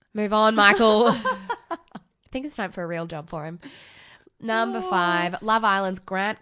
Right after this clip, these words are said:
Speaker 1: Crapp is officially back with his ex-girlfriend after splitting from Taylor Demir. I hate the news this week.
Speaker 2: I know. That's from Kiss F M.
Speaker 1: Yeah.
Speaker 2: I'll just credit their headline.
Speaker 1: Sorry, I'm
Speaker 2: You
Speaker 1: just a bit,
Speaker 2: forget.
Speaker 1: I'm just a bit over it.
Speaker 2: Um, Grant Crapp is an idiot. That's all I have to say. He's such a fucking idiot.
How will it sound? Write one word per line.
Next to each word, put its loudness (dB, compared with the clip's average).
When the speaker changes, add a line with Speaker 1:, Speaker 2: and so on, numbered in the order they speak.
Speaker 1:
Crapp -2
is -10
officially -8
back -6
with -10
his -12
ex-girlfriend -10
after -12
splitting -10
from -12
Taylor -10
Demir. -8
I -4
hate -10
the -10
news -8
this -14
week. -18
Speaker 2:
I -12
know. -8
That's -6
from -10
Kiss -14
F -14
M. -14
Speaker 1:
Yeah. -14
Speaker 2:
I'll -12
just -18
credit -14
their -12
headline. -14
Speaker 1:
Sorry, -4
I'm -4
Speaker 2:
You -4
Speaker 1:
just -8
a -10
bit, -6
Speaker 2:
forget. -6
Speaker 1:
I'm -10
just -12
a -14
bit -12
over -10
it. -10
Speaker 2:
Um, 0
Grant -4
Crapp -4
is -10
an -8
idiot. -10
That's -8
all -2
I 0
have -4
to -14
say. -6
He's -4
such -6
a -14
fucking -10
idiot. -12